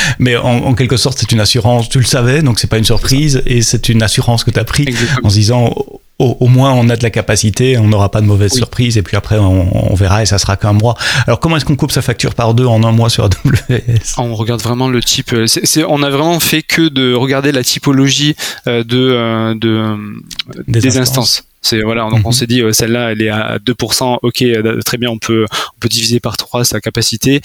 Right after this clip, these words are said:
Speaker 2: On a vraiment fait que ça, euh, et, euh, et du coup, on est repassé en dessous de la facture, de la facture initiale.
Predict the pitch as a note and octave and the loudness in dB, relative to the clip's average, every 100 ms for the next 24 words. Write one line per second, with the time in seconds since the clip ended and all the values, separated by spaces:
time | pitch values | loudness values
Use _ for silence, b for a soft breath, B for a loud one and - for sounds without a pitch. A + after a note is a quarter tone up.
0 | B - A#2 A2 A#2 D3 - C3+ C#3+ - | B -6 -2 -2 0 -2 -4 -4 -4 -2
1 | C#3+ - B B - A#2 - C3 C#3 B2 | -2 -4 B B -6 -4 -2 0 0 2
2 | A2+ G#2+ G#2+ - C3+ A#2 A#2+ A#2+ A#2 - | 0 -2 -4 -2 -2 -2 -2 -2 -2 -2
3 | A#2+ A#2+ - C#3 C3 A2+ A2+ G#2+ - A#2 | -2 -2 0 -2 -2 -2 -4 -4 -2 0
4 | A2 A2 A2 - A2 - G#2 G#2+ C#3+ E3 | 0 0 0 -2 -6 -6 -4 -4 -2 -4